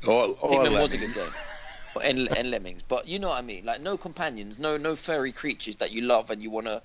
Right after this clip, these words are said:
Speaker 2: nutri-, no Pokemons. No Pokemons. You were supposed to catch them all in the first one. They fucked it off. Now, no Studio Ghibli. But what? The, the main, an, an attraction why I wanted to play this game, Studio Ghibli was involved. It, it, if anyone doesn't know Studio Ghibli, it's like the,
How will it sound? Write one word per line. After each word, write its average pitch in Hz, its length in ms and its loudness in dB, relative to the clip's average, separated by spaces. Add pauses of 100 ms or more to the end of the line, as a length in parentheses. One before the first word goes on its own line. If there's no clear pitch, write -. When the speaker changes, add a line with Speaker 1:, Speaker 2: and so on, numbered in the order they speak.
(220)
Speaker 2:
nutri-, 120 260 -6
no 208 160 4
Pokemons. 123 680 0 (260)
No 233 140 4
Pokemons. 107 540 -2
You 151 80 0
were 160 40 -2
supposed 196 180 -6
to 190 60 -2
catch - 240 -2
them 165 120 -10
all 175 140 -4
in 107 80 -10
the 98 60 -14
first 104 280 -6
one. 139 180 -2 (220)
They 143 100 2
fucked - 320 -4
it 170 60 0
off. 110 320 -6 (480)
Now, 175 420 0 (240)
no 185 160 0
Studio 180 320 -4
Ghibli. 117 420 -6 (840)
But - 140 -2
what? 226 340 0
The, 208 100 2
the 214 160 -2
main, 247 240 0 (340)
an, 190 80 2 (100)
an 202 120 2
attraction 202 520 -4
why - 140 -6
I - 20 -2
wanted 214 240 -2
to - 60 -8
play 214 160 2
this 170 140 -2
game, 98 180 -4 (300)
Studio 202 300 0
Ghibli 190 320 0
was 123 160 2
involved. 110 300 0
It, 160 120 2
it, 156 160 0 (180)
if - 80 -2
anyone 196 180 -2
doesn't 165 180 -4
know 165 60 -2
Studio 156 300 -4
Ghibli, 160 280 -4
it's 113 120 -2
like - 120 0
the, 131 100 -4